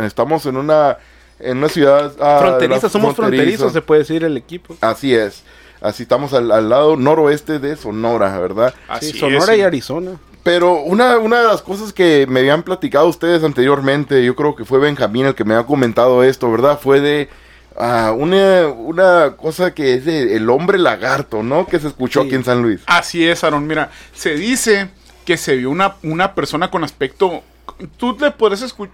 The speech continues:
Speaker 3: eh, escuchar muy, muy famosamente que les dicen reptilianos.
Speaker 2: O
Speaker 3: Se
Speaker 2: antes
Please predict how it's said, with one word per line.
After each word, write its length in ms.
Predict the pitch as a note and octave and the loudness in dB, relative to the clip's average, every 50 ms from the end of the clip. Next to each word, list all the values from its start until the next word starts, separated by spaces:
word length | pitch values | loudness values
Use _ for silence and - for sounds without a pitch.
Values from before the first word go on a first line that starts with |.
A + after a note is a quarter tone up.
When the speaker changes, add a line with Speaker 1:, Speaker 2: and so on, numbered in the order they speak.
| _ - | _ -2
Speaker 3:
eh, 400 | F3 F3+ F3+ F3 F3+ F3+ F3+ - | 0 0 2 2 0 0 0 0
escuchar 560 | G3+ F#3+ F#3+ - F3+ E3+ - - F#3 F#3+ G#3 G#3 | 0 0 0 -2 -8 -6 -2 0 2 2 2 0
muy, 360 | G#3 G#3+ A3+ A3+ A3+ A3+ A3+ | -2 -2 -2 -2 -2 -2 -4
muy 220 | G#3+ G#3+ A3 G#3+ | -4 -4 -6 -4
famosamente 840 | - - A3 G3 F#3 F#3+ F#3 F#3+ G3+ F#3+ F3+ F3 E3+ - G3 F#3+ F#3 - - - _ - - | -4 -4 -4 -4 -4 -6 -6 -6 -6 -6 -6 -8 -6 -2 -4 -4 -4 -4 -20 -20 _ -12 -6
que 60 | E3+ | -4
les 160 | D3+ C#3+ B2+ | -2 -2 -2
dicen 260 | C3+ C#3 C3+ D#3 D3 C#3+ | -4 -6 -6 -6 -6 -2
reptilianos. 840 | C#3+ C#3+ - - - C#3 B2+ B2+ C3+ C#3+ D3+ D3+ C#3 A#2 - - - _ _ _ _ _ - - - - _ | -4 -4 -4 -6 -8 -6 -4 0 0 0 0 -2 -6 -10 -12 -16 -20 _ _ _ _ _ -20 -20 -20 -12 _
Speaker 2:
O 100 | - E3 | -4 -2
Speaker 3:
Se 80 | D#3+ E3 | 0 0
Speaker 2:
antes 220 | F3 - E3+ - | 0 0 0 0